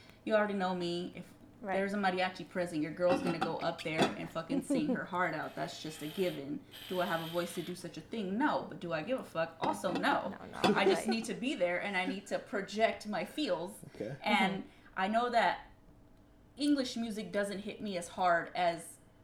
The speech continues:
Speaker 1: Spanish music does.
Speaker 2: Okay.
Speaker 3: Okay.
Speaker 1: Like, the songs that are sad in,
Speaker 2: Mm-hmm.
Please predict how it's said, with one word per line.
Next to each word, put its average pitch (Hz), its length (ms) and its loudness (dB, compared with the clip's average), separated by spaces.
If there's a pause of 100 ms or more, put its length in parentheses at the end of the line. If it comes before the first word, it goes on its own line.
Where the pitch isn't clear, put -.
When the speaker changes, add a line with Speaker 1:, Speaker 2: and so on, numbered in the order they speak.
Speaker 1:
Spanish 165 460 -2
music 151 300 -8
does. - 340 -10 (680)
Speaker 2:
Okay. 247 260 2 (120)
Speaker 3:
Okay. 143 200 -8 (540)
Speaker 1:
Like, - 320 -4
the 196 100 0
songs 233 520 4
that 196 120 0
are 175 100 2
sad 196 560 2 (340)
in, 185 320 0
Speaker 2:
Mm-hmm. 196 140 0